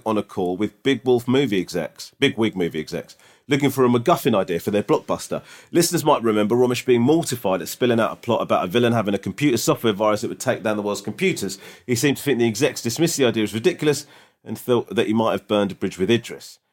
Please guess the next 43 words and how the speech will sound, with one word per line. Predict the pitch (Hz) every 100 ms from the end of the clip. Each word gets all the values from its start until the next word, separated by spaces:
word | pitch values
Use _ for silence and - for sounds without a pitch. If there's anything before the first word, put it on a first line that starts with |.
| _ _
Imagine | 98 147 208 208
my | 185
amusement | 131 139 131 - 92
at | 90
reading | 117 110
this | 151 -
week's | 123 -
review | 95 90
of | 85
three | - 113 107
fifty-five, | - 92 95 - 120 98 -
the | 87
three | - 117
fifty-five, | 107 - - 120 95
which | 101
describes | - - 147 170 190
the | 151
plot | - 101 - - _ _
exactly | 131 117 98 160 - 143 117
as | 110
per | - 117
Romish's | 110 113 110 104
idea. | 104 101 110 87 64 - _ _ _ _ _ _ _ _ -
My | 113
question | 117 190 185 170
is, | 123
does | 139 156
this | 135
vindicate | - 175 190 - 110 76
Romish's | 90 87 90 80
expertise | - - - 107 98
goes | 104 95
beyond | 92 98 92
comedy | 92 85 85 104
and |
he | 107
can | 92
spin | - 92
a | 85
blockbuster | - - 90 - -
quality | 98 76
MacGuffin | 80 82 87 - 76
idea? | 73 78 90 98